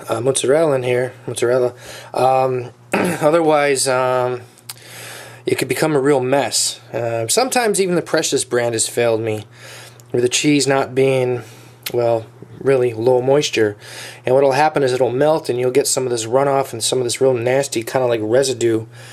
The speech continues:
Now what I'm at, actually doing in between is I'm actually putting in a couple slices of provolone in there for a little, little different little texture, little, well, not texture, but flavoring. Uh, I used to think that was sacrilege,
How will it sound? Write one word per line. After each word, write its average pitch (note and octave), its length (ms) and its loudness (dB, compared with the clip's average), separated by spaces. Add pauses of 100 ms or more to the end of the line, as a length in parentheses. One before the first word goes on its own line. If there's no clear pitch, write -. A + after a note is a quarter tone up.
(360)
Now D#3 100 4
what F#3 120 4
I'm G3 100 0
at, F#3 160 0
actually D#3 300 0
doing D#3 240 2
in C#3+ 120 0
between C#3 360 0
is B2 100 0
I'm C3 80 0
actually C#3+ 280 -2
putting C3+ 220 0
in B2 120 0
a A#2+ 60 -4
couple C3+ 280 -2
slices B2+ 480 0
of A2+ 180 -2
provolone B2+ 640 0 (800)
in C3+ 140 2
there C3+ 180 2
for B2+ 140 0
a A#2 40 2
little, A#2+ 380 2
little A#2+ 300 2 (400)
different A#2+ 460 -2
little A#2+ 180 0
texture, A#2+ 420 -2
little, A2+ 220 2
well, G#2+ 240 -6
not G#2+ 160 -4
texture, A2+ 340 -2
but - 140 -4
flavoring. A2+ 540 0 (760)
Uh, A#2 40 2
I B2 240 2
used C#3 180 0
to C3+ 60 0
think C3 200 0
that B2 100 2
was A2+ 140 -2
sacrilege, A2+ 720 0